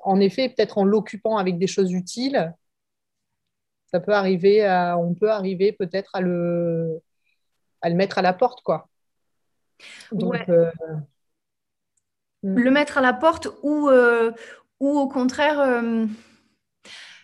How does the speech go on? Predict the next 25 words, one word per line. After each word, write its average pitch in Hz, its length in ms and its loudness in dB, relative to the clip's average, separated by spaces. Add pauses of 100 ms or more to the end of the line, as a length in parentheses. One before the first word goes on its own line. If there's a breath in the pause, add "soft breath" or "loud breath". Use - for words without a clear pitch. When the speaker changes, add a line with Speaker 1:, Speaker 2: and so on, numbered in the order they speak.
(140 loud breath)
Speaker 2:
le 247 140 4
laisser 269 360 2
entrer 277 360 0
à, 262 120 4
à 226 180 -4
sa 247 180 -6
guise, 233 500 0
parce 214 220 -8
qu'après, 226 400 -4
on 233 160 -2
va 208 400 2
savoir 226 680 -4
comment, 240 640 -2
euh, 202 640 -2 (420 loud breath)
approcher 214 480 -6
la 220 140 -2
situation. 208 760 -8 (840 loud breath)
Euh, 196 720 2
le 226 140 -4
syndrome 277 400 0
de 262 60 4
l'imposteur, 254 520 0
en 254 120 -2
fait, 294 260 -4
il... 220 640 -6